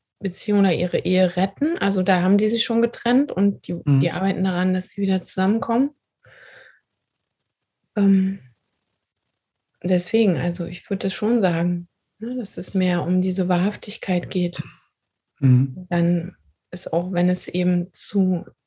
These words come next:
Speaker 1: ja, schmerzhaft ist oder zu, wie auch immer, vage oder zu, ja, ach, wir sind zusammen, weil wir müssen ja, ne,
Speaker 2: Mhm.
Speaker 1: ähm, dann diese Sachen, die halten halt nicht mehr, die werden halt hinterfragt.
Speaker 2: Mhm.
Speaker 1: Und ja, also wie das,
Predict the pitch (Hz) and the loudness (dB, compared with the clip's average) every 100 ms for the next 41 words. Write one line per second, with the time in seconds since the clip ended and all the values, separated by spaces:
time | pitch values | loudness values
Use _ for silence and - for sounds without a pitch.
0 | _ _ _ _ _ _ - - _ _ | _ _ _ _ _ _ -20 -20 _ _
1 | _ - 190 180 170 170 - - 202 190 | _ -6 -2 0 -2 -6 -14 -2 2 2
2 | 202 240 220 - 202 202 - 180 175 180 | 2 2 0 0 -2 -2 -8 -12 -12 -16
3 | - - 175 160 156 - - 175 175 - | -12 -6 -4 -4 -8 -12 -8 -6 -4 -2
4 | 180 175 185 196 202 190 170 170 170 - | -2 0 2 2 4 2 2 0 -2 -4
5 | 190 180 190 175 180 196 196 208 - 190 | 0 2 0 -2 -2 2 2 2 0 2
6 | 202 202 196 190 185 185 185 208 233 269 | 6 6 6 6 4 4 6 6 6 6
7 | 247 240 226 226 226 - _ _ _ _ | 6 6 4 2 -2 -6 _ _ _ _
8 | 190 160 151 165 - 185 185 190 196 196 | 2 4 4 0 -8 -8 -4 -4 -6 -4
9 | 190 180 180 - - 214 202 196 214 220 | -4 -4 -6 -12 -8 -2 2 4 4 4
10 | 208 185 214 247 277 190 170 180 - 170 | 2 4 2 2 2 0 0 -4 -2 0
11 | 175 175 180 180 190 180 175 196 190 - | 0 0 2 4 2 0 -2 -4 -4 -8
12 | - 170 170 - _ _ _ _ _ 139 | -6 -4 -6 -12 _ _ _ _ _ 2
13 | 139 131 131 _ _ _ - 180 175 - | 2 2 -4 _ _ _ 0 0 0 -6
14 | - 139 151 151 - 170 165 180 - 185 | -6 -4 -2 -4 -4 -4 -4 -6 -10 -2
15 | 208 190 214 - | 2 2 2 -2